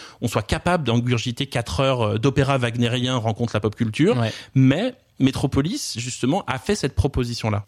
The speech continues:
Speaker 2: Et vous avez le droit de voir Metropolis et vous avez le droit de ne pas aimer Metropolis
Speaker 1: Bien
Speaker 2: aussi.
Speaker 1: sûr.
Speaker 2: C'est surtout ce qu'on est en train de vous dire là.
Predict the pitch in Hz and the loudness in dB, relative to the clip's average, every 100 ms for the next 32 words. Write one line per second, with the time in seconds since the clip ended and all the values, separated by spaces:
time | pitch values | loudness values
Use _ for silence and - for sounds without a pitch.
0 | - 117 120 120 113 110 131 147 127 117 | -4 0 2 2 2 2 2 2 0 0
1 | 120 113 131 - 117 104 117 139 104 98 | -2 0 0 -2 -2 0 2 0 0 2
2 | 180 165 143 160 - 110 113 - 139 131 | 2 4 4 2 0 0 0 0 0 0
3 | - 180 139 - - - - 110 120 - | 2 2 0 -4 -18 -10 -4 -2 -2 -4
4 | 160 117 120 120 - 127 127 120 120 117 | -2 2 2 2 2 2 4 4 6 6
5 | 147 | 4